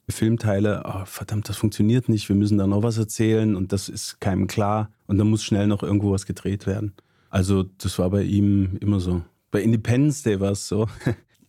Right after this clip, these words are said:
da gibt's den Moment, wo das Mutterschiff landet und dieser Fuß vom Mutterschiff, der war unklar bis zwei Drittel in den Dreh. Wie schaut er denn aus? Wie groß ist er? Was tut er? Also das ist schon, schon manchmal ein ziemlicher Hasardeursritt, so ein,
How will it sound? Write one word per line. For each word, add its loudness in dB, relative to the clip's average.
da -2
gibt's -2
den 2
Moment, 2
wo -2
das -2
Mutterschiff 0
landet 0
und -4
dieser 0
Fuß -2
vom 0
Mutterschiff, -2
der 0
war 0
unklar 0
bis -6
zwei -2
Drittel -2
in 2
den 2
Dreh. 0
Wie 0
schaut -2
er 2
denn 2
aus? -4
Wie 2
groß 0
ist 0
er? 2
Was -2
tut 0
er? -2
Also 4
das 0
ist -2
schon, 0
schon 0
manchmal 2
ein -2
ziemlicher 0
Hasardeursritt, 0
so -2
ein, -2